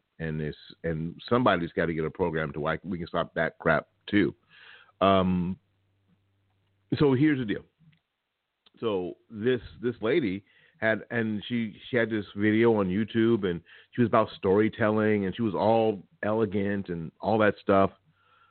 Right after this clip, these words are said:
<sighs> So now, great. Now it's Willie's turn. Holy Jesus. And what I had gotten from all of this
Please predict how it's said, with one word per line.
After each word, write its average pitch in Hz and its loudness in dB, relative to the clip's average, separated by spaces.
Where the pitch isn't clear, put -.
<sighs> - -4
So 98 4
now, 110 2
great. 95 -4
Now 170 2
it's 123 -4
Willie's 104 -4
turn. 73 -14
Holy 80 -8
Jesus. 76 -6
And 127 6
what 143 4
I 214 2
had 123 0
gotten 127 -4
from 107 -4
all 160 0
of 104 -2
this 87 -4